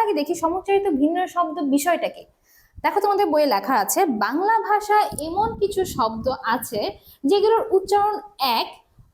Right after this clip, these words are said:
অথবা প্রায় এক, মানে উচ্চারণ একই রকম হতে পারে অথবা শব্দগুলো প্রায় কাছাকাছি উচ্চারণ হতে পারে, কিন্তু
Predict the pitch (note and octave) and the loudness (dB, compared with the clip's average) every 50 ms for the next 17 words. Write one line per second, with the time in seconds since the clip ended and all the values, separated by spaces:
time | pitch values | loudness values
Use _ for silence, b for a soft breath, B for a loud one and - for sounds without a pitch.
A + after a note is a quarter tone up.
0 | _ - C#4+ D#4+ F4+ G4 - - A4 B4+ G#4+ A#4 A#4 A#4 A#4 A#4 A#4 A#4 A#4 A4+ | _ -4 0 0 0 0 -2 0 0 0 2 2 2 0 0 -2 -6 -4 0 2
1 | G#4 G#4 G#4 G#4 - G#4+ G#4 - B3+ A3 F#3+ - - - - A#3+ C4 C#4+ C#4+ D4+ | 2 4 2 2 0 -4 -6 -4 -2 -2 -2 -4 -8 -12 -6 -2 0 2 2 2
2 | D4 - D4 D4+ - E4 E4 F4 F#4 F#4+ - - _ _ _ _ - C4+ C#4+ D4+ | 2 -2 -6 -4 0 0 0 0 -2 -6 -10 -18 _ _ _ _ 0 0 0 2
3 | D4+ G4+ G4+ G#4 G4+ G#4+ A4+ G#4 A4 A4 A4 A4 A4 A4+ G#4 F4 F#4 F4+ F#4 F4+ | 2 2 2 2 2 2 2 0 2 0 2 2 4 2 2 2 2 0 0 0
4 | - F4 E4+ C#4+ D4 F4+ D#4+ F#4 G4+ G#4 G4+ G#4 G#4+ A4+ A4+ A4 E4 D4 - E4 | 0 -2 -2 0 0 0 2 2 2 2 2 0 0 0 0 0 -2 -2 -2 -4
5 | E4 - E4+ E4+ E4 E4+ D4 A#3+ - - C#4+ C4+ C4 B3+ C4 D4+ D4+ D#4 D4+ A#3+ | -2 -2 -2 -4 -4 -6 -6 -6 -4 -2 0 0 0 0 0 0 -2 -2 0 0
6 | G3 G3+ D#4+ F#4+ B B B B B B _ _ - A#4 B4 B4+ A#4+ - A#4+ | 0 -2 -2 -4 B B B B B B _ _ 2 2 2 2 2 2 2